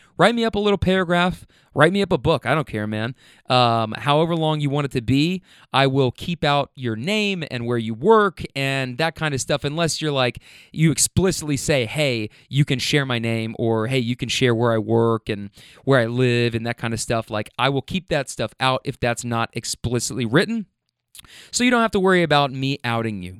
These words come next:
okay? Which is not what I'm here to do. I'm just here to entertain, make you think about life, tell some great fucking stories, connect some people, um, <laughs> and just make it juicy, man. Real people, real stories, real talk. That's who I am. That's what I do.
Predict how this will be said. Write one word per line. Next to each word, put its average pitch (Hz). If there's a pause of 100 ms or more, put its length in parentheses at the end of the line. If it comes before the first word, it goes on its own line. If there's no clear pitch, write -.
okay? 123
Which 151
is 123 (120)
not 233
what 214
I'm 202
here 190
to 175
do. 151 (120)
I'm 156
just 196
here 208
to 185
entertain, 170 (500)
make 147
you 170
think 180
about 160
life, 151
tell 156
some 160
great 143
fucking 143
stories, 139
connect 143
some 147
people, 139 (400)
um, 113 (480)
<laughs> 247
and 143
just -
make 202
it 208
juicy, 139
man. 135
Real 143
people, 190
real 147
stories, 165
real 135
talk. 127
That's 113
who 135
I 131
am. 147
That's 123
what 123
I 120
do. 110